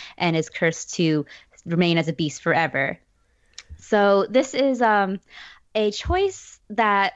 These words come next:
has stirred up some controversy, um, online, mostly because,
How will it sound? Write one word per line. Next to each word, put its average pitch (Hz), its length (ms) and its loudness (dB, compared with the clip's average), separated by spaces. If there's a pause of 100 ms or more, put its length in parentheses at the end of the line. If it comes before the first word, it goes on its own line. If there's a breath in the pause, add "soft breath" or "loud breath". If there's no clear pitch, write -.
has 214 420 -4
stirred 269 240 -4
up 285 120 -4
some 254 120 -4
controversy, 185 800 -4
um, 151 420 -4
online, 165 640 0
mostly 170 360 -2
because, 175 800 0